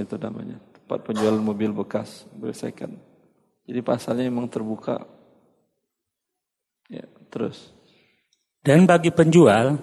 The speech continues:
Speaker 2: dia tidak berhak menolak pilihan yang diinginkan oleh pembeli yang tertipu ini, karena hak pembeli tersebut telah ditetapkan oleh Nabi Shallallahu Alaihi Wasallam.
Speaker 1: Dalam keadaan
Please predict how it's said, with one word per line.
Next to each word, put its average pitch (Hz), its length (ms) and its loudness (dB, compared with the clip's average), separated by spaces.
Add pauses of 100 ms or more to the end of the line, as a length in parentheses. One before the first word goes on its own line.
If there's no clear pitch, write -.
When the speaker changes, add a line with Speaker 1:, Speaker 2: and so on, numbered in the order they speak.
(160)
Speaker 2:
dia 135 240 4
tidak 147 340 4
berhak 139 320 6
menolak 131 480 6
pilihan 151 400 4
yang 135 160 6
diinginkan 117 400 0
oleh 117 160 2
pembeli 104 560 0 (320)
yang 110 80 -2
tertipu 113 560 -2
ini, 107 400 -4 (240)
karena 127 400 4
hak 131 260 0
pembeli 120 380 6
tersebut 143 560 4
telah 123 160 4
ditetapkan 123 480 0
oleh 131 240 6
Nabi 120 400 2 (320)
Shallallahu 123 480 8
Alaihi 110 160 4
Wasallam. 98 640 0 (1800)
Speaker 1:
Dalam 147 320 -20
keadaan 143 500 -20